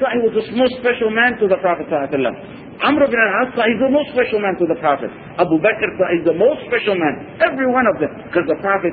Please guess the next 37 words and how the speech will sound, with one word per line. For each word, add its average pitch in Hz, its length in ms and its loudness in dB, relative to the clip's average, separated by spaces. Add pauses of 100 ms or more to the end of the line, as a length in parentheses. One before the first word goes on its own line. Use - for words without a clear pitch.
(120)
treated 180 260 4
them 156 240 0
all 202 320 4 (300)
equally. 226 760 2
He 170 220 0
treated 247 260 4
them 233 160 -2
all 254 300 2
in 202 100 2
a 208 160 0
special 254 300 2
way. 185 160 2 (340)
Meaning, 208 360 2
he, 220 40 4 (320)
if - 120 -14
someone 226 280 2
came 220 240 0
to 208 80 0
him, 233 140 2 (220)
he - 80 -2
wouldn't 262 280 4
look - 160 -2
the 208 80 2
other 190 240 4
way 175 200 4
at 160 240 0
them. 170 160 4 (240)
When, 185 200 2
when 190 120 4
they're 175 200 2
sitting 185 320 0
talking 175 360 0
to - 40 -8
him 175 160 0
or 156 80 2
discussing 170 520 -2
something, 175 280 0